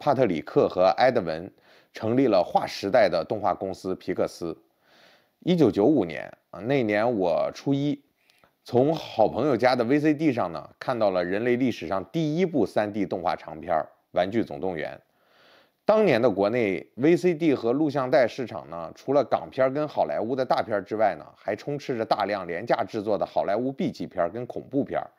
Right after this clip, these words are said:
小的时候呢，我是看迪士尼长大的，但是这一次呢，我第一次在一部动画片儿里看到了熟悉的人玩鬼、驱魔人啊，这些经典恐怖片儿里的镜头。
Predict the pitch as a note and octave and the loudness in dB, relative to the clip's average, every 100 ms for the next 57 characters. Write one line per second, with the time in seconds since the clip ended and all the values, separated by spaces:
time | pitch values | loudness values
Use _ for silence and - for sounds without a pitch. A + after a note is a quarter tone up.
0 | _ _ _ - - - _ - - F2+ | _ _ _ -20 -20 -20 _ -6 2 4
1 | B2+ C3 G2+ G2+ F2+ C#2 G1+ - A#2+ - | 6 6 6 6 4 0 -2 -2 -2 0
2 | A#2+ F2+ A2+ C#3+ A#2+ B2 - E2 F#2 D2+ | 0 2 2 2 0 0 -2 -2 -2 -2
3 | - _ _ _ - - _ - E3 C#3 | -8 _ _ _ -20 -20 _ 2 2 4
4 | D#3 G#3 A#2 - A2+ E2+ D#2 F2 E3 E3+ | 4 6 6 2 -2 -2 -4 -2 4 4
5 | D#3 C#3 C3+ B2+ A#2+ A#2+ D#3+ A2+ F#2+ G#2 | 4 2 2 2 0 -2 -2 -2 -2 0
6 | G2 D#2 - C3 A2 F#2 F2 - A2+ - | -2 -2 -8 -2 0 0 -4 -6 -4 -2
7 | C3+ G#2+ F#2 E2 G#2+ C3+ C#3 D3 - - | 0 2 2 -2 -2 2 2 2 -2 -6
8 | - - - F3 B2+ B2+ G2 G2 - - | -14 -8 0 2 2 2 0 -4 -10 -12
9 | F#2+ G#2+ F#2+ A2 A2 G3+ G#3+ F#3+ B2 D#2 | -10 -6 -2 -2 -2 0 2 2 0 0
10 | D2+ _ _ _ _ _ _ - A#2+ C3 | -8 _ _ _ _ _ _ -6 -4 0
11 | C#3 A2 A2 G#2 D#2+ E2+ G2+ E2 C2+ | 0 2 0 0 -2 -6 -6 -8 -10